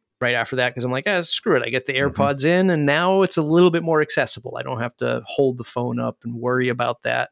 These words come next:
Speaker 1: as much.
Speaker 2: Yeah. And with the new, uh, uh, Mac O S updates and stuff, it's, it's really pretty smart about if you're, got your phone next to your computer, kind of understanding what device you want it on. Um,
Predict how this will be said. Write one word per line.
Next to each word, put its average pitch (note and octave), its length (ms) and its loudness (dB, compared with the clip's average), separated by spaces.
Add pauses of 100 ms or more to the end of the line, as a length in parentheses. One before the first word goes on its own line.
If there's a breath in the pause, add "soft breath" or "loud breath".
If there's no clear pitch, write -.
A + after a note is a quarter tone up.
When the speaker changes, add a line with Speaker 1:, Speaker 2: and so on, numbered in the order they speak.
(140)
Speaker 1:
as A#2 220 -2
much. - 340 -12 (840)
Speaker 2:
Yeah. - 240 -8 (440 loud breath)
And C#3 120 2
with A#2+ 80 4
the A2 80 6
new, G#2+ 280 6
uh, F2 420 -2 (200)
uh, - 360 -20
Mac G2+ 260 -6
O G2+ 80 0
S F#2+ 140 -2
updates F#2 300 -4
and F2+ 100 -8
stuff, F#2 240 -2
it's, E2+ 180 -6
it's - 260 -12
really G2+ 240 2
pretty F2+ 260 -6
smart F2+ 360 -6
about D#2+ 400 -6 (180)
if - 140 -14
you're, E2+ 180 -6 (120)
got G2 140 2
your F2+ 80 -8
phone G2 280 0
next F#2+ 160 -4
to - 60 -10
your - 60 -20
computer, G2 400 -2
kind F#2 180 -6
of E2+ 100 -4
understanding F#2+ 680 -4 (720 soft breath)
what G#2+ 160 -4
device G2+ 400 -2
you F#2 120 -6
want G2+ 200 -2
it G#2 100 0
on. G#2 360 -2 (160)
Um, D#2+ 480 -10